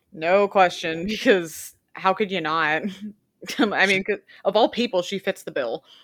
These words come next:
Speaker 2: Yeah, she does. Wow, that'd be pretty cool to see Jamie Hayter in the Blackpool Combat Club.
Speaker 1: Well, and you know that obviously her and Britt are gonna come to blows soon because, uh, I'm, I'm sure you saw the, uh,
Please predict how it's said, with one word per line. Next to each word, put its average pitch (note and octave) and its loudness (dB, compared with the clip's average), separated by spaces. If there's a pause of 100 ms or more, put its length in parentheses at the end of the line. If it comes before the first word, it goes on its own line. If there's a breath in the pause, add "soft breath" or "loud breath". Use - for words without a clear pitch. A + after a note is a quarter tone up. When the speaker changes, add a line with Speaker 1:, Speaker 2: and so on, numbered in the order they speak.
(240 soft breath)
Speaker 2:
Yeah, D#3+ 4
she C#3 -6
does. C#3 -2 (520)
Wow, C#3 0 (100)
that'd F3 -2
be F#3+ -6
pretty C#3 -6
cool C#3 -8
to B2+ -14
see D3 -12
Jamie C3 -8
Hayter C3 -8
in B2+ -12
the B2+ -14
Blackpool B2 -12
Combat - -16
Club. - -16 (200)
Speaker 1:
Well, F3 -4
and F3+ -6
you F3+ -2
know F3+ 0
that F3 2 (380)
obviously F3+ -2
her G3 2
and F#3+ 0
Britt G3 2
are G3+ 0
gonna F#3+ -2
come F#3+ -2
to F#3 -2
blows F#3+ 2
soon G#3 -2
because, D#3+ -4 (420)
uh, E3 -2
I'm, D#3+ 0 (100)
I'm F3+ -4
sure F3+ 0
you F3+ 0
saw E3+ 0
the, E3 -2
uh, D#3 -2